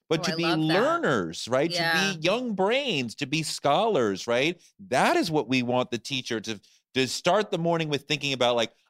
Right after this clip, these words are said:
Speaker 1: 'I'm here to learn,' rather than 'I'm here to be a girl or a boy.'" I fully
Speaker 2: Oh, I like
Speaker 1: understand
Speaker 2: that.
Speaker 1: that, right? And I get that. But I return to the notion of the overwhelming majority of people in Paola's community are not using the term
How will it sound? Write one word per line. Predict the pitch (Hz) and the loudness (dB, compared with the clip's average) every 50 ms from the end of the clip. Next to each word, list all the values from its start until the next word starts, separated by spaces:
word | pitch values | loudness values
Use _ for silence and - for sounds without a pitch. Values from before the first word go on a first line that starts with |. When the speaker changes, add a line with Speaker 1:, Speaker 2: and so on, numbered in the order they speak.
| _ _ - | _ _ -4
Speaker 1:
'I'm | 113 117 127 143 156 151 | -2 0 0 0 0 -2
here | 143 - 139 135 131 | -6 -6 -6 -4 -4
to | 131 - 127 127 | -6 -6 -6 -2
learn,' | 139 185 214 180 131 113 | -2 0 0 0 0 0
rather | 113 120 117 117 104 | 2 2 2 2 0
than | 117 110 | -2 -4
'I'm | 107 104 113 113 117 | -2 -4 -6 -6 -6
here | 117 110 | -8 -8
to | 101 104 | -8 -8
be | 92 107 98 | -6 -6 -6
a | 95 | -4
girl | 85 98 92 90 90 | -2 -2 -2 -2 -2
or | 90 87 | -2 -4
a | 78 | -6
boy.'" | 76 82 87 82 - _ _ _ _ _ - | -6 -8 -8 -8 -10 _ _ _ _ _ 0
I | 143 175 185 | 2 2 2
fully | 175 - - 202 208 208 208 196 170 | 0 -2 -2 -2 0 0 0 0 0
Speaker 2:
Oh, | 151 | 0
I | |
like | 147 180 180 | 0 0 -2
Speaker 1:
understand | 175 170 170 165 147 156 180 196 | -2 -2 -2 0 0 0 0 -2
Speaker 2:
that. | 170 156 120 | -2 0 0
Speaker 1:
that, | 92 87 85 85 85 82 - - | 0 0 -2 -4 -6 -10 -8 -4
right? | 98 104 104 110 123 151 - - | 0 0 2 2 2 0 -2 -2
And | 101 110 113 | -2 0 0
I | 110 113 | 0 0
get | 107 - 135 151 175 165 _ | -2 -2 -2 -2 -2 -2 _
that. | - 101 92 90 90 90 - - _ _ _ _ _ _ _ _ _ _ _ _ _ _ _ _ _ _ _ | 2 2 4 4 2 0 -2 -6 _ _ _ _ _ _ _ _ _ _ _ _ _ _ _ _ _ _ _
But | - 147 151 | 0 0 2
I | 156 | 2
return | 151 147 151 151 - - - 196 208 214 226 226 220 | 0 -2 -4 -6 -6 -4 -2 0 0 0 0 -2 -4
to | 214 214 | -6 -8
the | 175 160 | -6 -4
notion | 151 151 156 156 156 - 147 131 | -2 0 0 0 -2 -4 -2 0
of | 127 127 123 117 - _ _ _ _ _ | 0 0 0 0 -6 _ _ _ _ _
the | - 123 - - | -8 -8 -2 0
overwhelming | - 185 208 208 202 185 170 170 165 165 165 160 | 2 2 4 2 2 2 2 2 2 2 0 -2
majority | 151 143 - 151 165 165 147 143 | -4 -2 0 0 2 2 2 0
of | 135 - | -2 -4
people | 143 165 170 160 - 131 127 107 | -4 -4 -4 0 0 0 0 0
in | 117 123 123 120 | 0 -4 -4 -6
Paola's | - - 143 131 135 147 151 147 139 131 - | -6 -2 0 2 2 4 4 2 0 0 -2
community | - 117 120 127 147 160 147 123 120 110 - | -6 -10 -8 -6 -4 -4 -2 -4 -4 -4 -2
are | - 120 127 131 | 0 2 2 2
not | 135 147 147 156 151 127 127 | 2 0 0 0 -2 -4 -6
using | 143 170 156 160 147 | -6 -6 -6 -4 -6
the | 139 135 | -6 -6
term | 135 - 139 135 131 127 | -4 -2 -2 -2 -2 -2